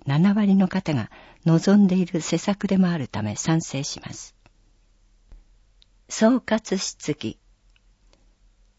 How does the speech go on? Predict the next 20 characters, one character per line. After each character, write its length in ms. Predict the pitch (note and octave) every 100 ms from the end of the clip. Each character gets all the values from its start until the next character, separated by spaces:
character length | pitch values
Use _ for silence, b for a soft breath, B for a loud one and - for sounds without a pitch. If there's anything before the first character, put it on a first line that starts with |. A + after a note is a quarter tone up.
| _ _ -
総 200 | - A3
括 320 | - G#3+ G3
質 260 | - -
疑 120 | E3+ B2+
は 140 | B2 -
提 200 | G#3 A3+
出 240 | - -
さ 160 | - G#3+
れ 100 | G#3
た 180 | C#3
議 200 | B2 D#3+
案 180 | F3+ F#3
に 120 | F3+
対 260 | F3 E3+ D3+
し 220 | - G#2+ b b b
質 260 | - - A3
問 180 | A3+ G3
し 160 | -
ま 120 | A2
す。 220 | - -